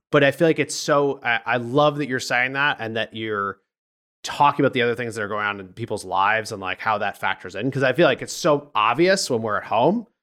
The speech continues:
You know, it's like, my kids might run in the door at any moment. Like, that's very possible. So you could see my life on display, but the other side of it's like, we all are almost more human, even though we're apart, right? Like, that, that, um, instinctual fundamental thing of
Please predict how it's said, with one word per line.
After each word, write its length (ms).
You 100
know, 220
it's 120
like, 380
my 180
kids 360
might 140
run 180
in 80
the 80
door 220
at 40
any 160
moment. 480
Like, 160
that's 300
very 260
possible. 680
So 120
you 140
could 140
see 220
my 140
life 200
on 100
display, 360
but 180
the 120
other 160
side 200
of 80
it's 200
like, 260
we 120
all 180
are 260
almost 320
more 140
human, 360
even 200
though 100
we're 180
apart, 380
right? 220
Like, 240
that, 300
that, 420
um, 540
instinctual 640
fundamental 600
thing 440
of 420